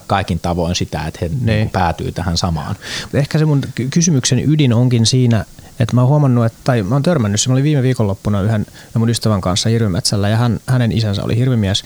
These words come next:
Speaker 2: ja hän ei ollut koskaan päässyt, ja nimenomaan päässyt mukaan. Ja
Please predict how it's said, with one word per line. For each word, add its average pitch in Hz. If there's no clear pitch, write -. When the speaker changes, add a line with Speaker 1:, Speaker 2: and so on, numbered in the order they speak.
Speaker 2:
ja 104
hän 117
ei 131
ollut 92
koskaan -
päässyt, -
ja 131
nimenomaan 117
päässyt 120
mukaan. -
Ja 113